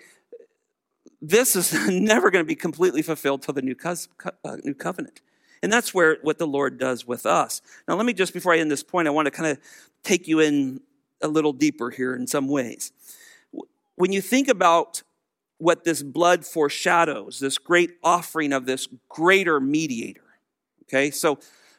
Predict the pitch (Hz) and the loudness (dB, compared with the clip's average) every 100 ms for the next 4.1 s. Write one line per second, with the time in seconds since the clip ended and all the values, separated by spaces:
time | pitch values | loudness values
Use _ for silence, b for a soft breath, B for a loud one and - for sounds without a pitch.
0 | b _ - - _ _ _ _ 123 175 | b _ -20 -20 _ _ _ _ -2 0
1 | 160 175 170 160 143 143 - - 165 151 | 2 4 4 4 2 0 -2 -4 -4 -2
2 | - 160 160 160 156 151 151 151 151 151 | -2 0 2 2 0 2 2 4 2 0
3 | 147 143 147 143 156 139 135 151 151 143 | -2 0 -2 -2 0 0 0 -4 -2 -4